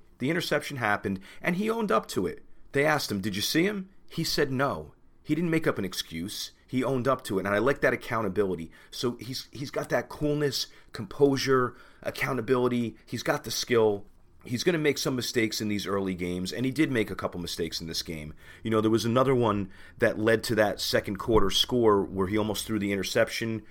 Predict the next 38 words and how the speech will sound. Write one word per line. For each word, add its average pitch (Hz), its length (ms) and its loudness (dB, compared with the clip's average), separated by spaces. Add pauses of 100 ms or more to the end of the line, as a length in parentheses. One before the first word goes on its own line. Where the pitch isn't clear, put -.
(240)
and 98 100 -4
then 101 120 2
we 98 80 0
had 92 140 -2
to - 60 -8
punt 117 300 -4
right 95 180 2
after 85 280 -6
that. 82 260 -6 (220)
So - 160 -2
there 139 80 2
was 147 120 0
a - 40 -8
couple 156 280 -2
throws 117 540 0
where 104 160 4
the 95 100 -2
defense 101 360 -6
confused - 500 -6
him, 113 80 -4
but 101 240 -4
keep 202 240 -8
in 190 100 -2
mind, 165 380 -4 (240)
the - 80 -8
Colts - 380 -6
are 190 80 2
a 143 40 0
number 139 320 0
one 135 240 -2
defense 120 400 -4
in 113 80 -6
the 101 80 -2
league 101 240 -2
going 95 220 -2
into 90 200 -8
this 85 160 -8
game. 78 360 -10